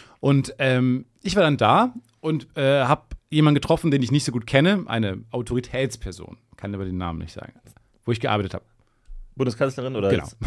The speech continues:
Speaker 2: Okay.
Speaker 1: <laughs> Ähm, und
Speaker 2: Eine Autoritätsperson.
Speaker 1: Eine, <laughs> eine Autoritätsperson.
Speaker 2: Also ich denke jetzt erstmal an Monarchen,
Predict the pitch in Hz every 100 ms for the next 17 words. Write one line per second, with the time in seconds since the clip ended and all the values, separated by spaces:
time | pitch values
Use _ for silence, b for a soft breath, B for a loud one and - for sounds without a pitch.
0 | B B B B B B 190 B 139 135
1 | 135 139 - _ - - 156 151 - -
2 | - - - 165 - 98 139 156 135 120
3 | 107 147 143 165 107 208 - - - 117
4 | - 110 165 117 - - - - 117 101
5 | - 92 85 - - 127 143 156 147 151
6 | 120 131 131 117 110 113 127 139 - 143
7 | 135 135